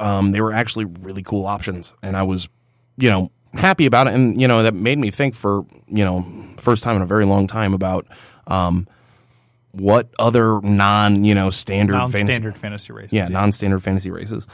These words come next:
Speaker 1: um, are there. 'Cause I did see a post in some form. It was either on the five E group or it was on Reddit, um, but it was asking opinions on a player had wanted to play a, uh, Mind Flayer who had cut their, uh, connection with the Elder Brain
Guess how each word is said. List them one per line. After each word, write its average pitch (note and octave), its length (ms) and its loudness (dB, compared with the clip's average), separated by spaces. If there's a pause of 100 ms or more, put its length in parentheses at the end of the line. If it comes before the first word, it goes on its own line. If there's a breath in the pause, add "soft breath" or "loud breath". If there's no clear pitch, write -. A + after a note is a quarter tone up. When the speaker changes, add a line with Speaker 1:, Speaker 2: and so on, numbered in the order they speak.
(240 loud breath)
Speaker 1:
um, F2+ 400 0
are D3+ 220 4
there. F#2 200 -2 (520)
'Cause A#2 240 2
I G#2+ 80 -2
did C3+ 220 -4
see C3+ 180 -4
a G#2 80 -2
post - 720 -2
in G#2 240 2
some G#2+ 360 2
form. G2 320 0
It F#2 80 -2
was G2+ 100 -2
either G2 260 0
on G2 120 0
the G2+ 80 -2
five G2 260 -6
E G2 80 -6
group G2 320 -8
or G2 220 -6
it F#2 80 -10
was F#2+ 220 -8
on F#2+ 260 -8
Reddit, G2+ 340 -6 (380 loud breath)
um, F#2 180 2
but F#2+ 140 2
it - 20 2
was G2 160 -2
asking G#2+ 440 0
opinions G2+ 580 0
on F#2+ 400 -2 (320 loud breath)
a F#2 180 -2
player A#2+ 680 2
had G2+ 300 -4 (100)
wanted G#2 400 -2
to G2+ 100 -6
play F#2+ 580 -8
a, F2+ 80 -8
uh, F2+ 120 -6
Mind A2 340 0
Flayer G2+ 240 -2
who G2 140 -4
had F2+ 100 -14 (320)
cut D#3 260 0
their, A#2+ 300 2
uh, G#2 160 2
connection A2+ 540 -2
with G#2 100 0
the - 160 -14
Elder C3 240 0
Brain G2+ 560 0